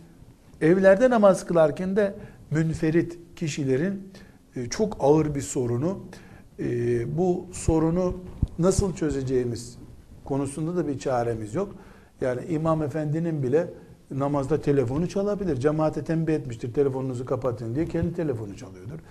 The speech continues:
Caminin girişinde, mihrabında, minberinde, e, böyle hastanelerin, e, tehlikeli bölümlerinde, radyasyon sinyalleri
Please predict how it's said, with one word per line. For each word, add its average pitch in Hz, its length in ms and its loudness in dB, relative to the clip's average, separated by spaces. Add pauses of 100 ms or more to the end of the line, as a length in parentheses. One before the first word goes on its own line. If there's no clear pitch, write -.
(340)
Caminin 170 540 2 (440)
girişinde, 156 960 0 (200)
mihrabında, 156 960 2
minberinde, 160 1040 2 (440)
e, 131 400 0
böyle 151 380 2 (320)
hastanelerin, 151 920 0 (420)
e, 147 60 -6 (380)
tehlikeli 147 600 0
bölümlerinde, 139 640 0
radyasyon 139 580 0
sinyalleri 135 840 -2